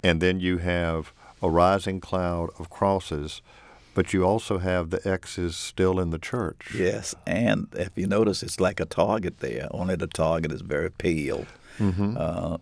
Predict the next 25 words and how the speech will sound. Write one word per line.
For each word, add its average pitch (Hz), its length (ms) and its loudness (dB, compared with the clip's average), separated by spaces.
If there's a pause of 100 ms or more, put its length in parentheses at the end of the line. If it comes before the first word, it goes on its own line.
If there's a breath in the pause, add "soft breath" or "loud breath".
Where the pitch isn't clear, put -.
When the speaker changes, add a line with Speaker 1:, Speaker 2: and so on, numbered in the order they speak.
(140)
Speaker 2:
because, - 800 0 (440)
you - 120 -6
know, - 180 -8 (440 loud breath)
it's, - 460 -2 (720 loud breath)
it's - 200 4
that 98 160 6 (160)
they're 98 300 2
gone. 92 500 -2
They 98 100 0
have 95 200 -2
overcome 90 640 0
that. - 240 -6 (260)
They 104 120 0
have 90 140 -2
overcome, 87 640 0
for 82 220 -4
me, 78 360 -4
the, 85 140 0
the, 80 160 -2
the - 160 -4
murder. 90 540 2 (420 loud breath)
They've 82 180 0
overcome 90 560 2
that, 80 420 0
and 82 500 -6